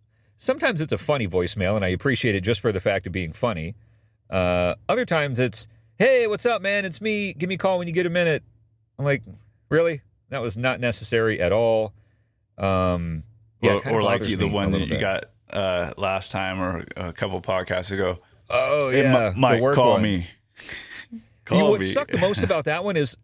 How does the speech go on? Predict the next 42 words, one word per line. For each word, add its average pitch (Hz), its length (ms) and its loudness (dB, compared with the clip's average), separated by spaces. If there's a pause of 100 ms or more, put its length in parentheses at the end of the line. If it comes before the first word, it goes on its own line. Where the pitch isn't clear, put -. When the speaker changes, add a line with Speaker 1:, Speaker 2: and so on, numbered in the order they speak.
Speaker 1:
I 196 160 0
needed 196 340 2
that 160 140 2
information. 160 560 -2
Like, 98 220 2
I 131 120 2
have 123 200 2
an 101 160 -2
Speaker 2:
<laughs> 92 40 -10
Speaker 1:
office 139 320 -2
team 135 320 0
that, 117 260 2
that 107 280 0
they're 127 200 0
an 120 80 0
operations 120 520 -2
team 117 200 0
where 117 160 2
they're 196 180 4
the 175 80 2
ones 143 280 -2
that, 120 140 -2
like, 98 280 0
do 143 180 2
things. 82 400 -4
So 104 220 2
I'm 170 160 -2
out 139 260 0
making 123 300 0
a - 20 -2
bunch 120 180 0
of 104 60 -6
deals, 113 400 2
and 104 100 0
they're 127 200 2
in 117 40 0
the 104 100 0
office, 110 340 0
like, 95 180 0
making 110 240 -2
shit 95 180 0
happen. 92 400 -2